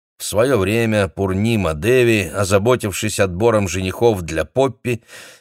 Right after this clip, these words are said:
проведала, что на дочку положил глаз местный землевладелец Джагирдар Мохан Вишванат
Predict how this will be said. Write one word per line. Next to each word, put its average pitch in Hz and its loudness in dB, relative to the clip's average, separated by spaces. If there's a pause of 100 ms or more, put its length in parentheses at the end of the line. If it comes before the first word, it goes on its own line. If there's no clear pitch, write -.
(140)
проведала, 165 4
что 123 -2
на 104 2
дочку 143 2
положил 107 2
глаз 98 2 (300)
местный 135 2
землевладелец 104 0
Джагирдар 92 2 (380)
Мохан 127 6
Вишванат 110 2